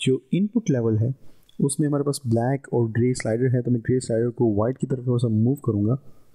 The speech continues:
and that's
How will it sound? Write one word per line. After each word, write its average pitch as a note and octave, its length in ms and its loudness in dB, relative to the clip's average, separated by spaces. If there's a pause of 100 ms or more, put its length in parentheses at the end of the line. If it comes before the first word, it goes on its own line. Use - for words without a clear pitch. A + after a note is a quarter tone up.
(680)
and G#2 680 2 (1080)
that's G2+ 220 -4